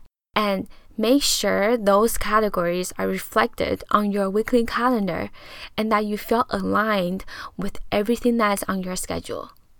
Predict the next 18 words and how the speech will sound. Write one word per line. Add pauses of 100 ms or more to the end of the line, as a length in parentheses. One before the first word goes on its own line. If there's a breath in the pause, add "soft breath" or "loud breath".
(180)
That
is
all
that
matters. (1000 soft breath)
I
will
encourage
you
to
take
a
look
at
your
calendar
right
now